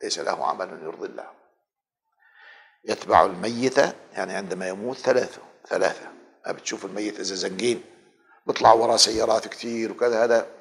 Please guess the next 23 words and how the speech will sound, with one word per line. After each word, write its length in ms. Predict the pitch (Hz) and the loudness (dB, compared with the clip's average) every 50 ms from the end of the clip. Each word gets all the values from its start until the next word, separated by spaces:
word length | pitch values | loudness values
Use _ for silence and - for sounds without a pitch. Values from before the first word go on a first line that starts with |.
| - _ _ - | -20 _ _ -10
جزء 200 | - - 110 123 | -6 -2 -2 -2
من 120 | - 107 101 | -2 -2 -4
ماله 360 | 98 101 104 98 92 85 82 | -2 0 0 0 0 -2 -6
يعني، 200 | 82 80 - - - - _ _ _ _ _ _ _ _ | -10 -10 -12 -16 -20 -20 _ _ _ _ _ _ _ _
وفي 300 | - - - - - - | -12 -10 -8 -6 -2 2
أهله 280 | 120 113 110 107 104 110 | 4 4 4 4 0 0
وأصدقائه 680 | 113 - 101 - - 107 - - - 120 - - - - - - | 2 2 2 0 -2 -6 -4 0 2 2 0 0 -6 -14 -16 -16
كتير. 340 | - - 143 143 110 - - - - _ _ _ _ _ _ _ _ _ _ _ _ _ _ _ _ _ _ _ _ _ _ _ _ _ _ _ _ _ _ _ _ _ _ _ _ _ _ _ _ _ _ _ _ - | -10 -4 -2 -2 -2 -4 -6 -12 -20 _ _ _ _ _ _ _ _ _ _ _ _ _ _ _ _ _ _ _ _ _ _ _ _ _ _ _ _ _ _ _ _ _ _ _ _ _ _ _ _ _ _ _ _ -4
حطوه 260 | - - - 175 165 | -2 4 8 10 10
في 60 | 160 | 12
القبر 400 | 165 - 165 165 170 196 196 - - - - - - - - _ _ _ _ _ _ _ _ _ _ _ _ _ _ _ _ _ _ _ _ _ _ _ _ | 10 12 10 10 10 10 8 6 0 -12 -18 -20 -20 -20 -20 _ _ _ _ _ _ _ _ _ _ _ _ _ _ _ _ _ _ _ _ _ _ _ _
ومعه 400 | - - 107 113 120 123 120 110 | -10 -8 2 6 8 10 10 12
عمله، 420 | 95 104 120 120 120 127 139 - - - - - - - _ _ _ _ _ _ _ _ _ - | 10 8 8 8 6 6 6 4 2 -6 -18 -20 -20 -20 _ _ _ _ _ _ _ _ _ 2
بيرجع، 400 | 104 139 151 127 104 101 95 - - - - - - _ _ _ _ _ _ _ _ _ _ _ _ _ _ _ _ _ _ _ _ - | 8 8 8 8 6 0 -2 -2 -4 -10 -18 -20 -20 _ _ _ _ _ _ _ _ _ _ _ _ _ _ _ _ _ _ _ _ 2
بيرجع 340 | 139 151 139 113 131 107 95 | 4 4 6 8 8 8 8
السيارات 880 | - - - 117 113 104 98 95 98 110 110 107 107 107 107 101 - | 8 4 2 2 4 4 4 6 8 10 10 10 10 8 6 4 2
وأهله 380 | - 64 - 107 107 98 107 98 | 0 2 2 2 2 2 -2 -2
وكذا، 260 | - - 104 104 104 | 0 0 0 0 0
كما 220 | 104 107 101 101 | -2 -2 -2 -2
قلت 220 | 98 - 107 101 - | -2 -4 -4 -4 -4
لكم، 260 | 98 101 - 95 98 | -4 -4 -4 -6 -10
يتقاسمون 640 | 98 - 92 - 98 98 - 98 95 110 107 101 95 | -6 -6 -4 0 2 2 2 2 0 -2 -4 -4 -4
ماله 400 | 101 104 107 113 131 151 143 | -4 -2 -4 -4 -4 -8 -12